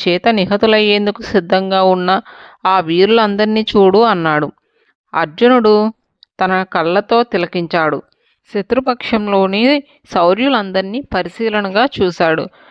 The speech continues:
వారంతా ఎవరో తమకు అయినవారే. తాత, గురువులు, పెదతండ్రి గారు,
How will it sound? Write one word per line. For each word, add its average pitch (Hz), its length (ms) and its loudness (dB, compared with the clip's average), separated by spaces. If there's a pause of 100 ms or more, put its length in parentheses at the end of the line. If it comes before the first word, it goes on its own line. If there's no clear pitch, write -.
(300)
వారంతా 202 460 0
ఎవరో 214 560 0 (160)
తమకు 202 300 -8
అయినవారే. 190 760 -6 (540)
తాత, 175 360 -4 (1160)
గురువులు, 202 640 -2 (260)
పెదతండ్రి 196 640 -6
గారు, 196 400 0